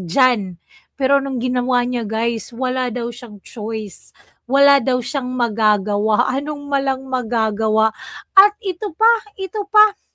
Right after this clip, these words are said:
sinisi pa sa Interpol. Sinabi pang hindi sila sa I C C nakipag, ah, sabwatan, kundi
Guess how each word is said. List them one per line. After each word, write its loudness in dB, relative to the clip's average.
sinisi 2
pa 6
sa 0
Interpol. 2
Sinabi 4
pang 4
hindi 2
sila 4
sa 0
I 4
C 0
C 0
nakipag, 4
ah, 12
sabwatan, 4
kundi 4